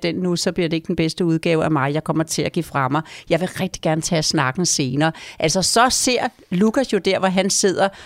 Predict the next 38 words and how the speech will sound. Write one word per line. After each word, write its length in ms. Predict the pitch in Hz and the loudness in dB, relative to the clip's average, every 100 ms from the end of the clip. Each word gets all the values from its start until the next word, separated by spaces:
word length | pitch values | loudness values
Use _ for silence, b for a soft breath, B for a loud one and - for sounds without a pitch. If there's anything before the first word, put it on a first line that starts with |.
| B | B
"Ej, 100 | 180 | -2
hvor 80 | 220 | 2
er 40 | 226 | 2
det 120 | 233 | 2
bare 200 | 180 202 | 2 2
samlet 580 | - 185 156 202 240 208 | 0 2 2 2 2 2
folk, 300 | - 185 - - | 2 2 2 -2
der 60 | |
har 140 | 190 185 | 2 2
ro 280 | - 190 220 | 4 2 4
og 100 | 220 | 2
behersker 580 | - 190 156 151 - 220 | 2 2 2 2 -2 -2
sig," 200 | 208 170 - | 2 2 2
uden 260 | 233 269 277 | 2 2 4
at 120 | 240 | 2
han 120 | 208 | 0
kommer 260 | 170 185 175 | 2 2 2
ind 220 | 180 190 | 0 -2
i 40 | 208 | -4
detaljerne 680 | 185 - 190 160 240 233 - | -4 -2 0 2 0 0 -2
omkring, 400 | 175 - 170 175 | -2 0 -2 0
hvad 120 | 180 | 0
det 80 | 151 | 2
er, 80 | |
der 60 | 165 | 2
rører 260 | 151 139 156 | 2 0 0
sig. 140 | 170 - B B | -4 -6 B B
Og 60 | |
så 80 | 180 | -4
tager 300 | 196 - 160 | 0 0 2
man 180 | 202 196 | 0 -2
den, 160 | 202 190 | -2 0
når 80 | 190 | 0
de 120 | 180 | 0
små 240 | 175 165 | 0 0
gryder, 300 | - 170 170 | 0 0 2
de 140 | 180 190 | 2 0
sover. 320 | - 139 | 2 2